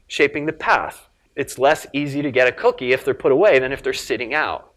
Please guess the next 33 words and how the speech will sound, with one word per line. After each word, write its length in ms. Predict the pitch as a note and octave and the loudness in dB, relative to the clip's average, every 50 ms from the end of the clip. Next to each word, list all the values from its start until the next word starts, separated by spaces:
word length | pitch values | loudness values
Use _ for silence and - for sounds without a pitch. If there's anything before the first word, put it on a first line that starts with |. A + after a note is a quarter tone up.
| _ _ _ _ | _ _ _ _
These 200 | - G3 G#3+ G#3 | -10 -8 -6 -2
are 80 | B3+ B3+ | 2 2
all 140 | B3+ A#3+ A3 | 2 2 2
simple, 460 | - - - B3+ B3+ B3+ - A#3+ G#3 | -2 -8 -10 -10 -10 -4 -2 -2 -2
simple 400 | - - G#3 G3+ F3+ - F3 E3 | -2 -2 -6 -6 -4 -4 -4 -4
shaping 400 | - - E3+ D#3+ - - D3+ C3 | -2 -2 -4 -4 -4 -6 -8 -8
the 60 | B2 | -8
path 300 | - - C3 B2+ B2 - | -4 -2 -2 -2 -2 -4
examples 680 | C3+ A#2+ G#2 A#2 B2 B2 C#3 C#3 - F#3 G3 G#3 G#3 - - - - - - _ | -8 -8 -6 -4 -4 -4 -4 -4 -2 -2 -2 -4 -6 -8 -16 -20 -20 -20 -12 _
that 100 | - C#3 | -6 -2
make 200 | D3+ D#3+ D#3 D#3+ | -2 -2 0 0
a 80 | D#3+ D3+ | -2 -2
huge 420 | D3 E3+ G3 G#3+ G#3+ G#3+ F3+ D3+ | -4 -6 -4 -4 -2 -4 -4 -2
impact. 640 | - F3 F#3 F3+ - - A2+ E2+ - - _ - - _ _ - | -4 -4 -4 -4 -2 -4 -4 -4 -4 -10 _ -20 -20 _ _ -8
Shaping 280 | - - G#3 G#3 A3+ G#3 | -2 0 0 0 0 -2
the 60 | F3+ | -2
path 240 | - F#3 D3+ D3 - | 0 0 0 2 2
alone 300 | D3+ D#3+ G3 A#3+ A3+ F3 | 2 2 2 2 2 0
isn't 220 | B2+ B2 C#3 - | -2 -4 -2 -2
gonna 140 | B2+ A#2 A#2+ | -2 -2 -2
do 200 | C3 - A3 G#3+ | -4 0 2 4
it. 80 | C#3+ | 4
You 80 | G2 C3 | 4 2
have 100 | C3 - | 0 -2
to 60 | - | -2
get 160 | C3+ C#3+ C3+ | -6 -6 -4
the 100 | B2 A2+ | 0 4
elephant 280 | A#2 G#2 A#2 A#2 - - | 4 4 4 4 0 -4
and 100 | A2 F2 | -8 -6
the 80 | A#2 A#2 | -2 0
rider 320 | C3 C3+ C#3+ C#3 B2 A2 | 2 2 2 0 -2 -4
on 100 | G#2 G2 | -6 -6
board. 320 | G2+ G#2 F#2 D#2 C2 - | -4 -2 0 0 -2 -4